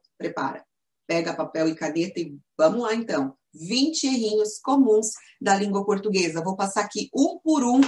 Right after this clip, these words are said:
Vamos ver se em uma hora a gente dá conta disso. Na verdade, uma hora não, já passou um pouquinho, né?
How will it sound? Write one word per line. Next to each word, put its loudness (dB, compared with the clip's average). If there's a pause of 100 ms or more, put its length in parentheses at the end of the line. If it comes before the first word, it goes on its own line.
(200)
Vamos 6
ver 6
se -2
em 2
uma 2
hora 6
a 0
gente -4
dá 2
conta 0
disso. -2 (220)
Na -2
verdade, 4
uma 0
hora 2
não, 0
já -4
passou -2
um -2
pouquinho, -2
né? -2